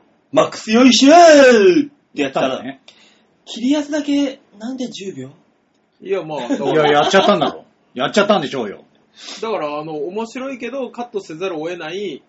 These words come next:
Speaker 3: あの、大人の事情があるネタだったのか、
Speaker 1: うん。
Speaker 3: 単純に、誰も笑ってなかったから、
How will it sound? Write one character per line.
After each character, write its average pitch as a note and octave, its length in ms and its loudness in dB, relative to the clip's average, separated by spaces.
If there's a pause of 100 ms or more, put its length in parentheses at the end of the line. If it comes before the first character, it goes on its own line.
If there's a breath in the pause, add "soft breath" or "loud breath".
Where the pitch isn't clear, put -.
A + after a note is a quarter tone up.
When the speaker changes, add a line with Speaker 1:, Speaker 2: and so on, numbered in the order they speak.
Speaker 3:
あ D3+ 160 -14
の、 C#3 120 -16
大 B2+ 400 -16
人 E3+ 120 -14
の F3 220 -14
事 D#3 160 -18
情 F3+ 160 -6
が G3 100 -6
あ A#3+ 40 -6
る B3 100 -12
ネ C#3 120 -12
タ C#3+ 120 -12
だ D3 80 -10
っ D3+ 100 -16
た C3 80 -16
の A#2 120 -20
か、 G3 440 -8
Speaker 1:
う C3 100 -10
ん。 A2 180 -14 (580)
Speaker 3:
単 D3 200 -12
純 E3+ 180 -12
に、 A3 360 -12 (800)
誰 B2 180 -18
も G3 80 -10
笑 A3 180 -8
っ - 20 -16
て G#3+ 80 -8
な G3 80 -8
か E3+ 80 -10
っ - 60 -20
た A#2 80 -20
か A2 100 -20
ら、 G#2+ 140 -20